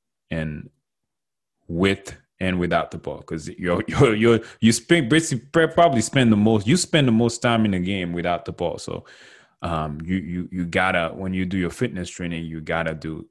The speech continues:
those stuff without the ball, a lot of drill without the ball and some drill with the ball too. But mostly without the ball, 'cause most of the time, it really, you just gotta scan for, like, open spaces and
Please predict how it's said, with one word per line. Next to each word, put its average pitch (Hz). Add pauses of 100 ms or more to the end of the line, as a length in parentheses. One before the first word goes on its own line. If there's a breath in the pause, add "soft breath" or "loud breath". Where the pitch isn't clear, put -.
(160)
those 82
stuff -
without -
the 85
ball, - (120)
a 90
lot 80
of 78
drill 80
without 78
the 85
ball -
and 107
some 98
drill 87
with 82
the -
ball 76
too. -
But - (420)
mostly 92
without 80
the 82
ball, 78
'cause 76
most 85
of 82
the 82
time, 80
it 76
really, 82
you 76
just 80
gotta 76
scan 82 (340 soft breath)
for, -
like, 82
open 87
spaces 82
and 76